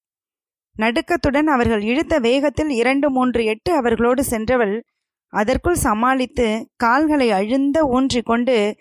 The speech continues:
'பொறுங்கள்' என்று அவர்கள் இருவரையும் கூர்ந்து நோக்கினாள். என்ன முயன்றும் அவளால் அவர்களை இன்னார் என்று அடையாளம் கண்டு கொள்ள முடியவில்லை.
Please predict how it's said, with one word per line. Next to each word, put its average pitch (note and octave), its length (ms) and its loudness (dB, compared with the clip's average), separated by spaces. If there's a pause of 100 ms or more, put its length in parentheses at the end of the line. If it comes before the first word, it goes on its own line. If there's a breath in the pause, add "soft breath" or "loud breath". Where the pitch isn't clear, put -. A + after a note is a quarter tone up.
(260)
'பொறுங்கள்' C#4 560 0 (280)
என்று A#3 260 0
அவர்கள் A3 360 0
இருவரையும் A#3+ 520 0
கூர்ந்து C#4 420 0
நோக்கினாள். F#3+ 520 -4 (960 soft breath)
என்ன G#3 320 0
முயன்றும் C#4+ 640 2 (180)
அவளால் A#3 440 0
அவர்களை A#3+ 420 0
இன்னார் A#3 500 -2
என்று C4+ 300 0
அடையாளம் C4+ 540 0
கண்டு A#3+ 220 -2
கொள்ள B3 240 0
முடியவில்லை. A3 560 -4